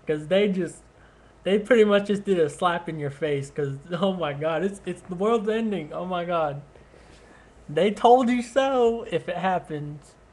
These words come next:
But if it don't happen, I mean, that's cool too. 'Cause, I mean, I mean, I just started driving and stuff. I don't wanna, I don't want the world to end yet.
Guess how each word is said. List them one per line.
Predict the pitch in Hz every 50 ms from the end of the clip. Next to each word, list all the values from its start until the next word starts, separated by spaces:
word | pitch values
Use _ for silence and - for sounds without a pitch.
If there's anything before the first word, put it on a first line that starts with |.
| _ - - - - - - - - - -
But | - 165
if | 185 185
it | 185 175
don't | 160 165 156 160
happen, | 160 160 156 156 156 151
I | 147
mean, | 143 147 143
that's | 143 147 151 147 -
cool | - 151 143 135
too. | 139 - 143 139 135 135 135 - - - - - - _ - - - - - - - - - - - - - - - - - - - - - - _
'Cause, | - 202 196 202
I | 220 208 208
mean, | 214 220 220 214 208 208 196 208 226 - - - - - - -
I | - 156
mean, | 156 151 147 147 143 143
I | 143 147
just | 147 143 139
started | - - 143 143 147 151
driving | 156 160 180 170 170 175 170 165 160 156
and | 156 160 156
stuff. | - - - 160 160 165 160 - - - -
I | - 143
don't | 147 160 156 160 165
wanna, | 170 175 180 185 185 180 175 - -
I | 170 160
don't | 160 160 151
want | 147 147 147 151 143
the | 143
world | 143 135 135 135 139
to | 139 147
end | 143 143 143 147 147
yet. | 143 143 143 180 202